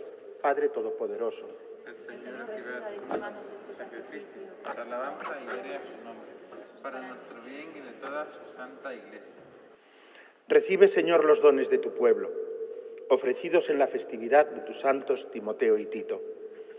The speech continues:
Speaker 1: y concédenos agradarte con sincero corazón. Por Jesucristo nuestro Señor.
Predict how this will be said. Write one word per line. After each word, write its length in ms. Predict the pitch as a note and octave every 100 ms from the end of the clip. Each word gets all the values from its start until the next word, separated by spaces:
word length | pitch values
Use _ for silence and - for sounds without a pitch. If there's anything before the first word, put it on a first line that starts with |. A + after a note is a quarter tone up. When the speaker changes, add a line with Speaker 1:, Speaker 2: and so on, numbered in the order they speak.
| - -
Speaker 1:
y 80 | D3+
concédenos 760 | D3+ D3 F3+ F3 E3 G3 - - -
agradarte 640 | B2 G#2+ G#2+ A#2+ B2+ -
con 180 | C3 G#2+
sincero 460 | - G2+ - A2+ G#2
corazón. 460 | G2+ F#2+ - G2+ - - - - - - -
Por 120 | B2
Jesucristo 640 | - - - C#3+ D3 - G2
nuestro 340 | G2+ - G2+
Señor. 420 | - G#2 A2 A#2+